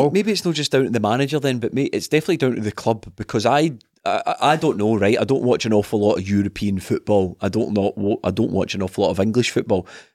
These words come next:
Speaker 2: But if you can give me an example of a club that changes its key players and manager every two years and is successful doing that.
Speaker 1: I can.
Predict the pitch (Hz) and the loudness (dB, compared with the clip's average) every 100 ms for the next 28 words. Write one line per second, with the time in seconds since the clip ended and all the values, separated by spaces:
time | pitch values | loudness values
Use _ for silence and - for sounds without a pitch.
0 | - 98 - 104 - 107 143 160 131 123 | -2 -2 0 -4 -2 0 2 2 0 0
1 | 113 101 107 107 98 95 - 98 - - | 0 0 -2 -2 -4 -4 -2 -2 -2 -2
2 | 104 98 92 92 - - 113 - 98 95 | -2 0 -2 -4 -4 -2 -2 2 0 2
3 | 92 101 113 104 101 - 104 98 95 95 | -2 0 0 0 0 -2 -2 -2 -2 -4
4 | 92 - - 95 110 - 151 143 139 127 | -6 -4 -4 0 -2 0 0 0 0 -2
5 | 98 - _ 127 123 135 143 | -4 -8 _ -4 -2 0 -2